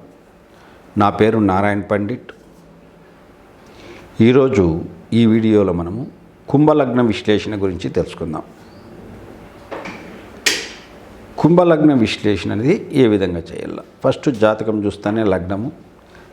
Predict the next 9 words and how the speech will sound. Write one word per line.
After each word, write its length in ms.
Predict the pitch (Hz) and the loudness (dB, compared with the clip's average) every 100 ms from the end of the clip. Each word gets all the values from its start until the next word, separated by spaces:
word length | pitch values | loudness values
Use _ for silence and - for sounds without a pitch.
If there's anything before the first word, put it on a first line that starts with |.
| - | -2
లగ్నాధిపతి, 760 | 101 95 101 123 120 113 110 139 | -2 0 -2 0 0 -2 -4 -6
పంచమాధిపతి, 880 | 135 101 98 110 113 110 104 107 127 | -2 -4 -2 -4 -4 -4 -6 -8 -8
భాగ్యాధిపతి. 880 | 98 92 95 92 104 95 85 73 - _ _ _ _ _ - - - - 98 | -2 -2 -2 -4 -4 -4 -10 -12 -20 _ _ _ _ _ -20 -20 -20 -6 -2
లగ్నాధిపతి 640 | 98 92 110 107 107 107 | -2 0 0 0 -4 -6
శని, 280 | - 120 139 | -6 -2 0
పంచమాధిపతి 760 | 143 92 95 95 95 92 95 | 0 0 -2 -2 -2 -4 -6
బుధుడు, 320 | 95 113 123 | -4 -4 -2
భాగ్యాధిపతి 920 | 147 - 104 101 113 113 117 120 190 170 - | -2 0 0 2 0 0 -4 -8 -10 -12 -6
శుక్రుడు. 520 | 202 - 85 - - | -4 -2 -6 -6 -16